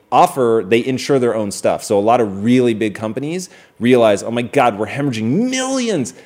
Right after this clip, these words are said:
sometimes tens or more millions of dollars a year in insuring to other companies.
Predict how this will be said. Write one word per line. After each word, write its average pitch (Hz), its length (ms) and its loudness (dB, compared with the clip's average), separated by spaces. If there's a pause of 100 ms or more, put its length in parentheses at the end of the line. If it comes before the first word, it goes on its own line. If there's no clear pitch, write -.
sometimes 165 480 -2
tens 160 480 -4
or 120 140 -4
more 127 280 0
millions 127 520 -2
of 113 80 -8
dollars 104 360 2
a 98 60 -6
year 143 340 -2
in 104 160 -4
insuring 113 600 -4
to 107 140 -4
other 101 140 -2
companies. 110 560 -6